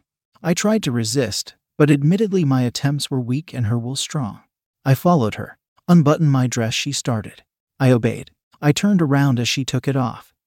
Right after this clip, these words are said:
It's not like I hadn't seen it all already, but I guess a modicum of modesty survived in me, modesty that she had long since foregone.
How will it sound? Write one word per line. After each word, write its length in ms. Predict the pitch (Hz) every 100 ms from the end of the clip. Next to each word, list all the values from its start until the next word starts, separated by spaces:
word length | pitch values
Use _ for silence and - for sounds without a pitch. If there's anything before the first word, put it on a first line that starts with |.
| _ _
It's 220 | 170 -
not 180 | 185 247
like 220 | 208 156
I 80 | 143
hadn't 340 | 120 139 143 135
seen 240 | - 131
it 120 | 123
all 220 | 127 120
already, 540 | 107 107 104 107 - _ _ _ -
but 100 | 139
I 100 | 131
guess 300 | 123 175 -
a 60 |
modicum 580 | 139 123 143 127 - 120
of 140 | 113 113
modesty 480 | 123 143 156 -
survived 560 | 143 131 123 127 117 110
in 160 | 123 120
me, 260 | 117 139 - _
modesty 520 | 139 156 170 - 139
that 160 | 131 131
she 160 | - 135
had 180 | 131
long 320 | 123 110 120 123
since 240 | 120 120
foregone. 560 | - 113 110 117 -